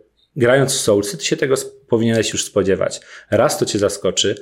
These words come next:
ale potem już cały czas chodzisz z tą uniesioną wysoko tarczą, trzymasz ten blok, za-, zaglądasz w każdy,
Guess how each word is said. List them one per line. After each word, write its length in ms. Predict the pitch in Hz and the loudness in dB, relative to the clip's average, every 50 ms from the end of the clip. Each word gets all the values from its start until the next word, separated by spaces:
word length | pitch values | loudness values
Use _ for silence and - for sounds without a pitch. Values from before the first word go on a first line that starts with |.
| - _ | -14 _
ale 160 | - 107 104 95 | 0 0 0 2
potem 260 | 120 120 120 135 113 | 0 0 0 2 0
już 160 | 107 101 - | 0 0 0
cały 200 | - 123 123 127 | 2 2 2 2
czas 260 | 127 123 117 113 - | 2 2 0 0 -2
chodzisz 420 | - - 127 113 104 107 95 - - | -4 -2 -2 0 0 0 -2 -2 -4
z 20 | |
tą 140 | - 101 95 | -4 -6 -6
uniesioną 560 | 92 104 101 98 95 - 110 104 95 92 92 | -6 -4 -4 -4 -4 -4 -4 -4 -4 -4 -4
wysoko 380 | 90 98 - - 95 - 98 - | -6 -6 -6 -6 -2 -2 -4 -2
tarczą, 600 | - 98 90 90 - - - 98 95 92 87 90 - - - - - - - _ | 0 -2 -2 -2 -4 -4 -2 -2 0 0 -2 -6 -10 -14 -18 -16 -16 -16 -14 _
trzymasz 420 | - - - 110 104 98 90 - | -2 0 2 2 2 2 0 -2
ten 180 | - - 90 87 | -4 -6 -4 -2
blok, 180 | 87 92 87 95 | -2 0 0 2
za-, 260 | 98 107 104 104 - - | 2 4 4 4 2 2
zaglądasz 480 | 104 107 98 104 113 113 104 92 - | 0 0 2 2 2 2 2 0 0
w 80 | - - | -2 -2
każdy, 500 | - 98 92 92 92 95 92 92 92 | -2 -2 -2 -2 -2 -2 -2 -2 -4